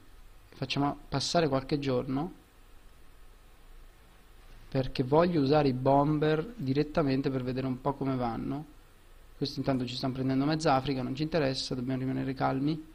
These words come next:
Sangue freddo, ecco, pochi supplies lì, infatti dobbiamo vedere i supplies qui. Ok, pian piano, pian piano arrivano. Heavy tank, così cos'ha?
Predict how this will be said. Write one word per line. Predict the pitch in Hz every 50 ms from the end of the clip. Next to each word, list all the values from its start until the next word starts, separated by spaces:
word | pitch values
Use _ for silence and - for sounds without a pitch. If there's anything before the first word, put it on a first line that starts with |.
| - - - - - - - - - - - -
Sangue | - - - 135 131 131 131 131
freddo, | 131 - 151 151 151 151 151 160 160 160 160 -
ecco, | - 143 131 131 - 127
pochi | 120 156 151 156 151
supplies | - 147 131 - 151 143 139 135 131 127 131 151 165
lì, | 175 180 180 175 - -
infatti | - 143 127 147 143 - 143
dobbiamo | 135 135 143 147 151
vedere | 170 180 160 143 135 131 135 - - - - - - - - - - - - - - - - - - - - -
i | 147 135
supplies | - 175 165 - - 131 123 120 123 127 131 127 131 139 - - - - - - - -
qui. | - - 131 127 -
Ok, | 160 - - - 131 123 123
pian | 127 156 160 160
piano, | 156 - 143 123 120 123 123 131 127
pian | 123 151 143
piano | 139 - 139 123 123 123
arrivano. | 123 123 - 147 139 - - 120 120 - - - - - - - - - - - - - - - - - - - - - - - - -
Heavy | 139 135 135 170 170 -
tank, | - 135 131 131 127 135 135 - - -
così | - - 139 131 139 139
cos'ha? | - - 165 143 135 127 123 120